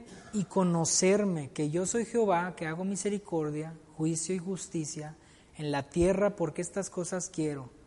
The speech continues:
dice Jehová. ¿Sí? Entonces, ¿en qué deberíamos de jactarnos y de dedicar nuestras fuerzas, nuestra devoción y nuestro tiempo? En conocerle a Él,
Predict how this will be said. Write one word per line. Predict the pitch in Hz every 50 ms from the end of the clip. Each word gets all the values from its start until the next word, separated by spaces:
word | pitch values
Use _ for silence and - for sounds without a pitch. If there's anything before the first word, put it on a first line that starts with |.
| - - - - - - -
dice | - 151 156 147 - - 165 156 160 151 - - - - - - - - _ _ _
Jehová. | - - - 160 143 131 123 123 113 110 117 - - - - - - -
¿Sí? | - - - 143 147 151 - _ _ _ _ - - - - - - - - - - - - -
Entonces, | - 190 196 196 190 196 - -
¿en | 196 185 180
qué | 160 - 226 226 240
deberíamos | 240 233 233 214 208 208 214 214 214 214 214 214 185
de | 175 170 -
jactarnos | - 156 139 - - - 165 180 180 185 185 185 180 165 - -
y | 170 165
de | 160 156 151 143
dedicar | 143 143 139 139 135 - - 165 170 180
nuestras | 190 196 185 - - 165 139 -
fuerzas, | - 156 165 170 160 160 - 175 170 165 165 - - - - - - - - - - - _ 160
nuestra | 147 - - 151 147 139
devoción | 139 131 131 123 - - 165 160 160 165
y | 175
nuestro | 175 165 147 - - 147 143
tiempo? | 135 - 165 170 175 180 165 - 151 139 - - - - - - - - - - -
En | 170 170 165
conocerle | - 185 185 180 175 170 - - 190 190 190 208 208
a | 208 208
Él, | 214 226 240 240 220 165